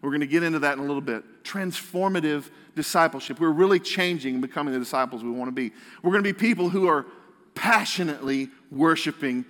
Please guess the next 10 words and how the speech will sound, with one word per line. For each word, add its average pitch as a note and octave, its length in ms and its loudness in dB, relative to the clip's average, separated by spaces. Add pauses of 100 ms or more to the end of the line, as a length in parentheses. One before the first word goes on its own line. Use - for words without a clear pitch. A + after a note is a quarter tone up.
(160)
Jesus B2 760 -6 (720)
with D#3 180 -4
all G3+ 160 4
of G#3 80 4
our F#3 100 6
lives, D3+ 300 4
not G3+ 160 -2
just G3 140 -6
music, C3 360 2 (160)
right? C#3+ 240 -2